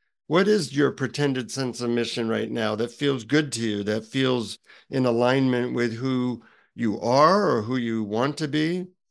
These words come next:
Another thing that I think helps is listening to your intuition, you know, getting quiet and feeling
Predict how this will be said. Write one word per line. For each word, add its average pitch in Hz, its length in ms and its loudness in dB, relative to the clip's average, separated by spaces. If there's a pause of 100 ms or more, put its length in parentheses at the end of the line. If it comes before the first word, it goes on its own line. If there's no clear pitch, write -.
(440)
Another 170 400 2
thing 143 280 -2
that 123 100 0
I 120 100 2
think 113 260 -4
helps 120 460 -2
is 131 460 -2 (500)
listening 170 460 2
to 175 100 -6
your 175 140 0
intuition, 196 640 -2 (600)
you 135 100 -2
know, 131 60 0
getting 139 360 2
quiet 160 540 -2 (440)
and 123 320 -2
feeling 151 1200 0